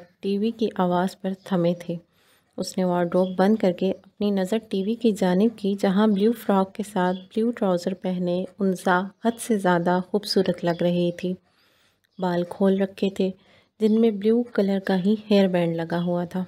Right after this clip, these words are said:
टांग के ऊपर टांग चढ़ाए वो पुरएतमाद बैठी थी। तलहा चलता हुआ बेड पे बैठा और अपनी नज़र टीवी पर मरकूज़ की।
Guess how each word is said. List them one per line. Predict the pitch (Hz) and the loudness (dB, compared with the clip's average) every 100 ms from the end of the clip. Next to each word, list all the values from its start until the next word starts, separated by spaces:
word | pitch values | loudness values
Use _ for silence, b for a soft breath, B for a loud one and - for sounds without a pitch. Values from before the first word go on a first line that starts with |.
| - _ _ _ | -10 _ _ _
टांग | 208 226 | -2 0
के | 254 277 | 2 2
ऊपर | 277 262 | 4 4
टांग | 233 202 254 | 4 6 6
चढ़ाए | 247 196 190 185 202 | 4 2 4 2 2
वो | 202 214 | 2 2
पुरएतमाद | 226 226 - 208 196 185 180 185 185 | 2 0 -2 0 2 4 4 2 0
बैठी | 175 175 185 | -4 -4 -10
थी। | - 175 180 b b b b b - | -8 -8 -8 b b b b b -2
तलहा | 196 190 196 | 0 2 2
चलता | 196 190 190 | 4 4 4
हुआ | 220 202 185 190 | 4 4 4 4
बेड | 190 208 226 | 4 4 4
पे | 220 | 4
बैठा | 190 175 196 | 4 2 2
और | 208 | 2
अपनी | 202 - 240 | 0 4 8
नज़र | 240 214 220 - | 8 6 2 0
टीवी | 202 202 | -2 -2
पर | 208 208 | 2 2
मरकूज़ | 208 190 - 185 180 - | 4 4 2 0 0 -2
की। | - | -8